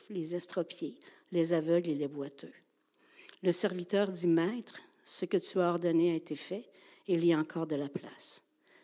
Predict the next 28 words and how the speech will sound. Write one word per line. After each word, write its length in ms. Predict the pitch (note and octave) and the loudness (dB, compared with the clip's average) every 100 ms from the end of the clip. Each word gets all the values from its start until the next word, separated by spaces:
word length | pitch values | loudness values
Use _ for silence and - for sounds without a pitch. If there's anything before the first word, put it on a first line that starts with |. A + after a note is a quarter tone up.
| _ - | _ 0
Et 80 | F#3 | 6
le 140 | E3+ | 8
maître 260 | E3+ G3 F3 | 8 6 4
dit 100 | E3+ | 2
au 80 | |
serviteur, « 640 | D#3+ D#3+ D#3 D#3+ F3+ F#3+ E3+ | 2 -2 -4 -4 -2 0 0
Va 220 | D#3+ A3+ | 0 0
dans 120 | G3+ | 2
les 140 | E3 | 0
chemins 400 | E3 - E3 F3 - | -2 0 2 2 0
et 80 | F#3+ | 0
le 120 | E3+ | 2
long 180 | E3+ F3+ | 4 2
des 200 | F3+ E3 | 2 -2
haies, 260 | F3+ F3 - _ _ _ - | -4 -6 -10 _ _ _ 0
et 80 | G3+ | 0
ceux 200 | - B3+ | 2 -2
que 120 | G#3 | -2
tu 160 | F3 - | -4 -6
trouveras, 540 | - B3+ G#3+ F#3+ A3 - - | -2 0 0 0 -2 -6 -14
contrains-les 560 | - A#3+ - G#3 G3 G3+ | -2 -2 0 0 2 0
d'entrer, 580 | F3 E3 E3+ - F#3+ - - - - | 0 0 -2 -4 -4 -6 -20 -20 -6
afin 280 | F3+ - G3 | -6 0 0
que 120 | G3 | 4
ma 140 | F3 E3 | 4 6
maison 360 | F3+ E3 F3+ | 6 6 2
soit 220 | F3+ - | 0 -4
remplie. 520 | D#3 D#3 D3+ - F3 | -2 -2 -4 -14 -16